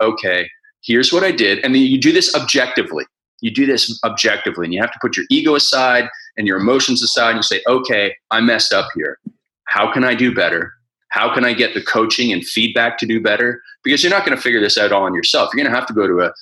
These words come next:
a coach. Like, if you wanna become a better public speaker, you need to go to a public speaking coach. And you say, "Hey, can you watch this presentation with me?" And you guys sit down, you watch the presentation.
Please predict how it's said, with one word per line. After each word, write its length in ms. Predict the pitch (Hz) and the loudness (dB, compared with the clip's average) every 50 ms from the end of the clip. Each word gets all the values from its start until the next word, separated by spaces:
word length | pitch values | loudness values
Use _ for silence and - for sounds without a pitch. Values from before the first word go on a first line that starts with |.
| _ _ 98 | _ _ -8
a 60 | 95 | -4
coach. 320 | - 156 143 107 - - | 0 2 2 2 2 -2
Like, 100 | 101 92 | -2 -2
if 80 | 101 - | -2 0
you 100 | 143 165 | 2 4
wanna 140 | 156 151 147 | 4 4 2
become 220 | 135 127 131 117 | 2 0 0 -2
a 80 | 113 104 | 0 0
better 280 | 120 110 107 104 95 - | 0 0 0 -2 -2 0
public 260 | - 110 101 107 - | -2 -2 -2 -2 -2
speaker, 580 | - - - - 220 226 - - 90 90 87 - - - _ _ | -2 -4 -2 -2 -4 -2 0 0 0 0 -2 -6 -14 -20 _ _
you 80 | - 196 | -2 -2
need 80 | 196 | 0
to 80 | 139 127 | -2 0
go 160 | 107 107 - | 0 2 2
to 140 | 123 113 113 | 4 4 2
a 80 | 113 113 | 2 2
public 260 | 139 139 - 151 147 | -2 -2 -2 0 -2
speaking 400 | - - - 202 - - 139 - | -2 -2 -4 -6 -4 -4 -4 -2
coach. 500 | - 98 82 76 - - - - - - _ | -2 -4 -4 -4 -4 -6 -8 -8 -8 -12 _
And 100 | 127 135 | 0 0
you 140 | 139 139 131 | 2 2 2
say, 200 | 131 - 120 110 | 2 0 0 0
"Hey, 340 | 117 135 127 104 92 90 - | 0 0 0 0 0 -2 -6
can 80 | - 110 | -6 -4
you 120 | 107 110 | 0 2
watch 280 | 113 117 131 139 - - | 2 2 2 2 0 0
this 180 | 147 - - | 0 -2 0
presentation 760 | - 131 117 113 113 107 - 120 117 120 - - 139 143 139 | 0 -2 -2 0 -2 -2 0 0 0 2 2 0 0 0 0
with 180 | 139 139 143 - | 0 0 0 0
me?" 220 | 160 165 170 170 - _ _ _ | 0 0 0 -2 -4 _ _ _
And 120 | - 113 110 | -4 -2 0
you 80 | 104 | 2
guys 180 | 107 101 101 - | 2 2 2 2
sit 180 | - 143 131 - | 0 0 0 0
down, 280 | 135 127 131 135 135 | 0 2 2 2 2
you 100 | 120 113 | 2 4
watch 240 | 107 113 113 117 - | 4 4 2 2 0
the 60 | - | -2
presentation. 800 | - 131 113 104 107 95 - 113 110 120 123 - 135 139 294 285 | 0 -2 0 0 -2 -4 -2 0 0 0 0 0 0 0 -2 -2